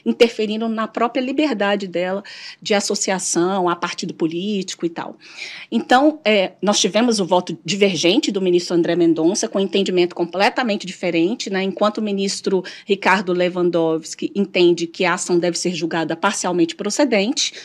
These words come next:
o ministro André Mendonça, na sessão de ontem, ele entendeu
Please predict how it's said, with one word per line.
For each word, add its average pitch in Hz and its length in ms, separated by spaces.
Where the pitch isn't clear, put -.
o 269 120
ministro 226 580
André 190 220
Mendonça, 185 640
na 196 60
sessão 185 420
de 185 180
ontem, 185 340
ele 233 100
entendeu 220 500